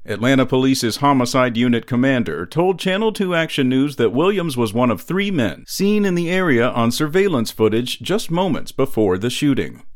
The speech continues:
Williams will have his first court appearance Monday, and investigators are still looking for the two other men seen in the footage released by police Friday.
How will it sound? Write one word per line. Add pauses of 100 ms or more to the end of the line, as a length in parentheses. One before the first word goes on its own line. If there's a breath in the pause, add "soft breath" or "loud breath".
(220)
Williams
will
have
his
first
court
appearance
Monday,
and
investigators
are
still
looking
for
the
two
other
men
seen
in
the
footage
released
by
police
Friday.